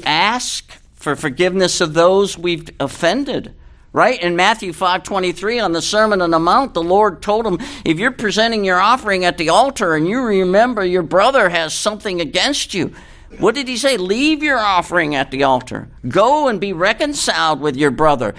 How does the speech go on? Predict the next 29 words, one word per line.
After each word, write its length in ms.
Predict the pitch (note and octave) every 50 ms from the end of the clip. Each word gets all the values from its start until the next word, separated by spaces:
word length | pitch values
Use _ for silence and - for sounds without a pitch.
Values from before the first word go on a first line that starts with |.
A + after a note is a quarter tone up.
| - - -
Then 340 | - D3+ G3+ D4 E4+ F4 E4
come 300 | E4+ D4+ F4 C#4 A3 E3
back 320 | E3 D3 A#2+ G#2 - -
and 120 | C3 A#2 A#2
present 440 | B2 C3 A#2+ A#2 B2 B2 A#2+ - - - - - - - - -
your 220 | - G#2 G2+ G2+
offering." 440 | G2+ - - - - - - - - - - - - - - - - -
He 100 | - C4+
was 160 | A3+ G3+ -
saying, 420 | - - - G#3+ A3+ A3 G#3 F#3+
"Hey, 180 | E3+ F#3+ G#3+ G3+
don't 320 | D#3 F#3 A#3 D4+ D#4 C4 G3+ F3 D#3
worship 680 | D#3+ F#3 A3+ C#4+ D4+ - - - G3+ A2+ - - - - - - - - - - - - - - - - - - - - - - - - - - - - -
until 380 | - D3 D#3 - G#3+ G#3+ G#3+ G#3+
you've 420 | F3+ E3+ F3+ G#3 A#3 A#3+ A3+ F#3
made 300 | E3 E3+ F3 F#3+ G#3 G3
it 140 | F#3+ E3+ -
right 380 | C3 C#3+ D3+ E3 G3+ G#3+ - -
with 160 | C3+ C3+ B2+
your 120 | C#3 C#3+
brother, 420 | B2 - D3+ F3+ A3 A#3 G#3 D3+ B2+
until 320 | - C#3+ C#3 - - A3 A#3+
you've 240 | G3+ G#3 G#3 D#3+
asked 380 | D#3 A#2 A2+ C#3 E3+ F3 - -
for 160 | - - G3
forgiveness 880 | D#3 - D#3+ C#3 A2 A#2 D3 F3 A3+ C#4 C4 B3+ A3 - - - - - - - - - - -
for 180 | - - D3 C3
offending 600 | A#2+ A#2+ - D#3+ E3 G3+ C4+ D4 C#4+ C#4 B3 F#3+
him." 400 | E3 D3 B2 G2 F2+ E2+ - -